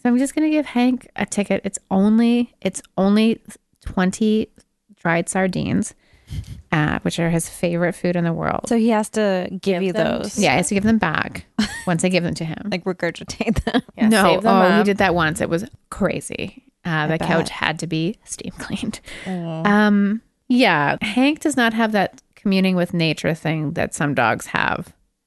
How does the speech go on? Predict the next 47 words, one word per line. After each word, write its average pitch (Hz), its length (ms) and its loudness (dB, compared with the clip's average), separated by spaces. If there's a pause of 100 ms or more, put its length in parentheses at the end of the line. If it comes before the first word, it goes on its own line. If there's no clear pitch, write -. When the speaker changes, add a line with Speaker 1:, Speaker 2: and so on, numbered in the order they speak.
(120)
Speaker 1:
You 196 100 -4
know, 160 200 0
like, 160 180 -2
he 180 140 -2
does - 240 -12
not 160 520 -2 (180)
interested 165 460 -4
in 147 140 -4
being 147 180 -6
friends 147 260 -4
with 165 120 -6
Speaker 3:
He - 160 -20
Speaker 1:
anything 160 180 0
Speaker 3:
couldn't 202 180 4
Speaker 1:
but - 100 2
Speaker 3:
have, 185 60 0 (140)
Speaker 1:
dogs 160 120 2
or 160 60 0
Speaker 3:
like, - 80 -8
a 160 280 0
Speaker 1:
people. - 220 -4
Speaker 3:
Milo 143 420 0
and 143 120 -2
Otis 135 380 -2
style 139 540 -4
relationship 135 600 -8
with - 120 -16
the 151 80 -14
chicken. 139 840 -8
Speaker 1:
Yeah. 208 720 2
Speaker 3:
Okay. 170 80 -16 (440)
Speaker 1:
He 196 100 -6
really 226 240 2
barked 196 320 -2
at 202 80 -8
those 190 160 -2
chickens, 170 500 -8
and 170 80 -4
I - 20 -4
was 165 80 -8
like, 165 140 -8
"Shit," - 460 0
I 170 60 0
felt - 220 -4
so 165 140 -2
bad, 170 400 -6
but - 180 -14